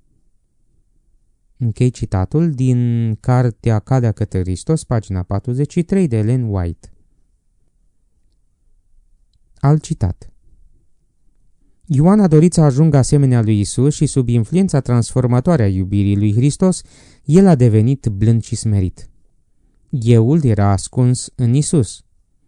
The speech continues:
Mai presus de oricare dintre tovarășii săi, Ioan s-a supus puterii acelei vieți ului-, uimitoare.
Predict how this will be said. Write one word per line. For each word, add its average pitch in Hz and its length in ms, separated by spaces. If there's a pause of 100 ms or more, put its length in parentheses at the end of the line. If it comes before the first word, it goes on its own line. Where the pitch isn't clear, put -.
(200)
Mai 110 200
presus 160 440
de 123 240
oricare 151 540
dintre 98 320
tovarășii 107 560
săi, 185 340 (340)
Ioan 139 480
s-a 143 180
supus 131 400
puterii 107 480
acelei 104 420
vieți 113 460
ului-, 123 360
uimitoare. 101 760